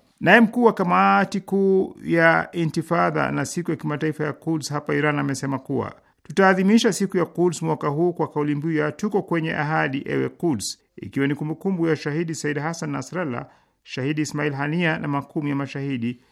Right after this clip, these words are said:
wa kambi ya mukawama. Jenerali Ramadhan Sharif ameyasema hayo mbele ya waandishi wa habari Jumatano hapa Tehran na kusisitiza kuwa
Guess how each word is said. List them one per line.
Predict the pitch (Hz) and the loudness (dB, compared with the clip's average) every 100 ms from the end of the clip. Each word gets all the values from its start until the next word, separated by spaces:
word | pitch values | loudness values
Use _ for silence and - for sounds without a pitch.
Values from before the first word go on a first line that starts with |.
| _ _ | _ _
wa | 123 120 120 | -6 -4 -4
kambi | - 135 127 101 101 - | -6 -4 -2 -2 -4 -8
ya | - 107 110 - | -8 -6 -6 -8
mukawama. | 120 113 - 147 156 151 123 104 107 _ _ _ _ _ | -8 -10 -8 -6 -2 -2 -4 -8 -12 _ _ _ _ _
Jenerali | 110 123 139 185 214 185 170 - | -4 0 2 2 4 2 0 -2
Ramadhan | 151 147 147 165 190 | -2 0 0 0 0
Sharif | 185 135 143 175 147 | 0 -2 -2 -2 -2
ameyasema | 131 131 127 135 135 | -2 -2 -4 -2 -2
hayo | 135 190 180 123 - - _ - | 0 0 0 -4 -8 -20 _ -8
mbele | 98 143 185 | 0 2 2
ya | 170 | 2
waandishi | 147 147 160 175 | 0 0 -2 -4
wa | |
habari | 139 131 151 160 | -4 0 0 0
Jumatano | 143 139 135 135 156 147 139 | -2 0 -2 -2 -4 -4 -6
hapa | 135 139 | -6 -8
Tehran | 131 131 156 117 110 | -8 -4 -2 -2 -2
na | 143 | -4
kusisitiza | - 160 - - - 131 | -6 -10 -10 -14 -10 -8
kuwa | 127 147 107 | -6 -4 -4